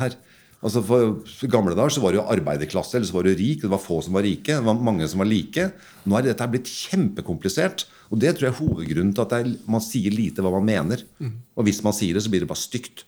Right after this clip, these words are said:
Speaker 1: Fordi du kan gjøre det anonymt da, kanskje, jeg vet ikke.
Speaker 2: Ja, det er jo mange som gjør det anonymt.
Speaker 1: Det er det. Men er det... er de fleste kommentarfeltene s-, stoppa, tror jeg?
Speaker 2: Ja.
Speaker 1: Og det er jo like greit.
Speaker 2: Ja.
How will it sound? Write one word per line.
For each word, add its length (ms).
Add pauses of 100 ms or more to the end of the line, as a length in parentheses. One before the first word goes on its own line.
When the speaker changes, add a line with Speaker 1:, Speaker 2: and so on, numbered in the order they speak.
(540)
Speaker 1:
Fordi 160
du 20
kan 160
gjøre 140
det 80
anonymt 420
da, 60 (100)
kanskje, 240
jeg 80
vet 140
ikke. 160 (960)
Speaker 2:
Ja, 100
det 60
er 80
jo 20
mange 240
som 140
gjør 100
det 140
anonymt. 340 (320)
Speaker 1:
Det 80
er 80
det. 80 (800)
Men 160
er 80
det... 160
er 160
de 80
fleste 240
kommentarfeltene 800
s-, 400 (320)
stoppa, 480
tror 140
jeg? 260
Speaker 2:
Ja. 60 (260)
Speaker 1:
Og 80
det 140
er 100
jo 140
like 180
greit. 300 (180)
Speaker 2:
Ja. 120